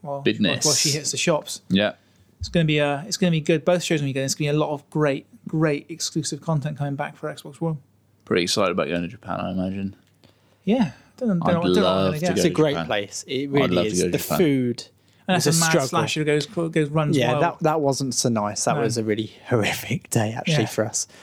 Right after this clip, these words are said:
Speaker 3: um, being on the street when that happened. But I think the food,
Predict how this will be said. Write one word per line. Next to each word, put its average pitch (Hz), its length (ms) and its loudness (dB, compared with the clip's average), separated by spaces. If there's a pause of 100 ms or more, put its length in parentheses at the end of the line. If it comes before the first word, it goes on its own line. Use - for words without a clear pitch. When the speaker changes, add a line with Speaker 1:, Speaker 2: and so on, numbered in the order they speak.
(260)
Speaker 3:
um, 107 460 0
being 113 200 2
on 107 120 -2
the 107 60 -6
street - 260 -4
when 107 100 -2
that 101 120 0
happened. 110 440 -2
But 123 220 0 (340)
I 147 60 0
think 170 240 0
the 147 80 0
food, 160 520 2